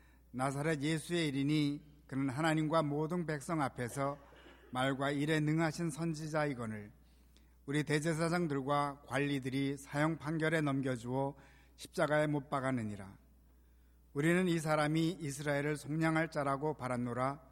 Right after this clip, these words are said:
이뿐 아니라 이 일이 일어난 지가 사흘째요. 또한 우리 중에 어떤 여자들이 우리로 놀라게 하였으니 이는 그들이 새벽에 무덤에 갔다가 그의 시체는 보지 못하고 와서 그가 살아나셨다 하는 천사들의 나타남을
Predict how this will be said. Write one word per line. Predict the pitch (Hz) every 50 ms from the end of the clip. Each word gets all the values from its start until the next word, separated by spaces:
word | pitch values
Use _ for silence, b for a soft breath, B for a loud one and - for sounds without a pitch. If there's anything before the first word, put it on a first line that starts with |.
| b b b b b b b b b - -
이뿐 | 139 135 - 196 175 175
아니라 | 170 165 165 165 165 170 170 175 202 - 175
이 | 170 180 175 165
일이 | 165 160 165 165 165
일어난 | 151 143 151 147 147 147 143 135
지가 | 123 139 139 151 151
사흘째요. | - - 139 135 151 165 160 139 - 139 117 113 110 101 92 - - - b b b b b b b b b b -
또한 | - 143 135 147
우리 | 147 143 143 143
중에 | 131 143 143 147
어떤 | 143 139 139 - 160 160
여자들이 | 160 156 151 160 156 143 160 151 165 165 180
우리로 | 196 165 147 147 160 151 165 165
놀라게 | 156 151 156 165 170 165 170 160 175
하였으니 | 151 147 143 139 120 - - 131 135 151 165 185 185 b b b b b b b b b b b b -
이는 | - 151 160 185 190
그들이 | 147 160 160 165 156 170 170 151
새벽에 | 147 151 160 151 160 151 160 165
무덤에 | 156 139 143 147 160 160 165 175
갔다가 | 160 143 131 - - 127 123 127 143 139 143 143 143 - b b b b b b b b
그의 | - - 135 143 147
시체는 | 143 - 151 - - 147 147 151 151 151
보지 | 131 147 160 156 160
못하고 | 160 160 160 - 156 151 165 170
와서 | 156 135 123 120 - 131 120 113 110 - - - - - - - - - - -
그가 | - - 127 135 135
살아나셨다 | 135 - 135 139 147 143 143 139 139 139 139 135 - 160 147 147 147
하는 | 143 151 151 156
천사들의 | 147 - 151 156 147 139 160 156 147 156 170 175
나타남을 | 160 147 143 - 147 147 143 135 139 147 151 156 160